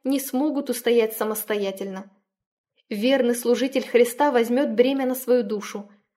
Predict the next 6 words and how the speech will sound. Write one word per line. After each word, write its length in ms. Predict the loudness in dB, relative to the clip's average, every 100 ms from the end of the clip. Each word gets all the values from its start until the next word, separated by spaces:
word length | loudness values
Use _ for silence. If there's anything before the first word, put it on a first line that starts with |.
| _ _
Он 220 | 0 2 2
не 80 |
будет 320 | 6 6 6 2
стремиться 480 | 0 2 0 0
к 140 | -2 0
популярности. 880 | 2 4 4 2 -2 -8 -12 -16